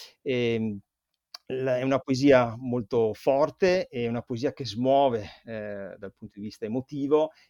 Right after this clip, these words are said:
eh, nella quale abbiamo visto che, eh, chi abita, chi ha vissuto questo territorio, eh, ries-, riesce a di-, a riconoscersi, eh, moltissimo, riesce ad identificarsi, ma è una poesia che va anche al di là di Marghera, perché quello che succede a Marghera, il rapporto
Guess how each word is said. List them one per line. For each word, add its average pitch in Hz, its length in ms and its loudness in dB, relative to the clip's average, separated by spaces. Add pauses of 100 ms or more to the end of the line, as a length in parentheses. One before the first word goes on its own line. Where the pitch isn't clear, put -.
eh, 104 760 -8
nella 110 160 -10
quale 120 240 -2
abbiamo 104 240 -6
visto 107 320 -12
che, 98 640 -10 (260)
eh, 101 260 -16
chi 151 420 2
abita, 123 440 -4
chi - 120 -6
ha 127 40 0
vissuto 123 600 -2
questo 117 260 -14
territorio, 139 760 2 (200)
eh, 120 100 -4
ries-, 120 380 -4
riesce 139 360 0
a - 40 4
di-, 117 240 -4
a 120 100 -4
riconoscersi, 127 880 -4 (280)
eh, 113 160 -8
moltissimo, 120 640 -4
riesce 117 260 -4
ad 120 80 -4
identificarsi, 113 920 -6
ma 135 100 -2
è 139 40 0
una 147 120 0
poesia 156 320 0
che 147 140 -6
va 135 120 0
anche 143 300 -4
al 135 160 -6
di 127 140 -2
là 147 120 2
di 127 120 -2
Marghera, 101 600 -6 (160)
perché 117 280 -8
quello 156 220 -2
che 147 100 -8
succede 127 420 -4
a 120 40 -4
Marghera, 110 600 -4
il 110 60 -8
rapporto 127 680 -4